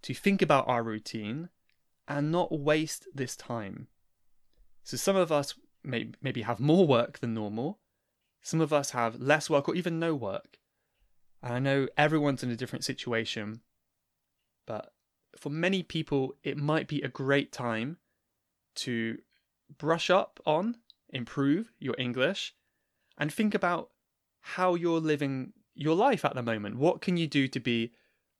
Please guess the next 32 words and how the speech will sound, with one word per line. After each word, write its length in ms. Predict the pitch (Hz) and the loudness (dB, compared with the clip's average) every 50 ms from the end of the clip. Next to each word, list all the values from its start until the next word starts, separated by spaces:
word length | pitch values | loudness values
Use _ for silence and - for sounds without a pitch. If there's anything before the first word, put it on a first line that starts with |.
| _ _ | _ _
more 200 | 123 127 123 113 | -4 -4 -4 -2
productive 800 | - - 117 147 135 - - _ 143 135 131 127 127 135 - _ _ _ _ _ _ _ _ _ _ _ _ - | -4 -2 0 2 0 0 0 _ 2 2 2 2 -2 -6 -14 _ _ _ _ _ _ _ _ _ _ _ _ -10
and 360 | 120 113 110 110 110 110 - - _ _ | -8 -6 -6 -6 -8 -10 -14 -18 _ _
happy? 400 | - - 160 - - - - - _ _ _ _ _ _ _ _ _ _ _ _ _ _ _ | -8 -8 -6 -6 -8 -10 -10 -12 _ _ _ _ _ _ _ _ _ _ _ _ _ _ _
'Cause 140 | - - 120 | -14 -10 -10
of 100 | 123 - | -10 -8
course, 160 | - 139 123 | -6 -8 -8
it's 140 | 127 - 123 | -8 -10 -10
very 340 | 123 123 143 156 160 160 156 | 0 4 6 6 6 6 4
important 640 | 151 139 - 151 143 131 - - 131 120 120 - - _ _ _ _ _ _ _ _ _ | 2 2 2 2 2 2 2 -2 -2 -2 -2 -4 -8 _ _ _ _ _ _ _ _ _
to 360 | - - 123 120 117 117 110 - _ _ _ _ _ _ _ | -8 -6 -4 -2 -2 -2 -4 -6 _ _ _ _ _ _ _
try 260 | - - - 170 180 | -8 -2 2 2 2
to 140 | 170 - 151 | 2 0 -8
keep 280 | - - 156 143 - - | -8 -6 -8 -6 -4 -6
your 100 | 135 120 | -6 -6
spirits 520 | - - - 135 127 117 - - - - | -4 -2 0 2 2 2 0 -2 -6 -6
up, 260 | 117 110 - - - _ _ _ _ | -6 -6 -6 -10 -18 _ _ _ _
try 200 | - - 151 143 | -2 -2 -2 0
to 120 | - 147 | 0 -2
be 140 | 127 131 117 | -4 -4 -6
happy 500 | 101 117 113 113 - - 110 - - - _ _ _ _ _ _ _ | -4 -4 -6 -6 -6 -12 -14 -14 -14 -16 _ _ _ _ _ _ _
in 120 | - 110 107 | -16 -12 -12
these 180 | 104 101 - | -10 -12 -12
times. 440 | - - 117 101 98 - 110 - - _ _ _ _ _ _ _ _ _ _ _ _ _ _ _ _ _ _ _ _ | -12 -10 -10 -8 -8 -10 -14 -16 -20 _ _ _ _ _ _ _ _ _ _ _ _ _ _ _ _ _ _ _ _
Okay, 100 | - 123 | -8 -6
so 100 | - - - | -4 -2 -2
I'm 80 | 165 | 0
gonna 160 | 180 196 196 180 | 0 0 0 0
start 300 | - - 165 - - - | 2 2 2 2 2 -2
talking 480 | - 233 240 240 - - 165 127 120 | 0 0 0 0 2 0 -2 0 0
about 440 | - - - 127 123 120 - - _ _ _ _ _ _ _ _ | -2 0 0 0 0 0 -4 -8 _ _ _ _ _ _ _ _
my 360 | - 131 131 135 135 135 - | -8 -4 -2 -2 -2 -4 -6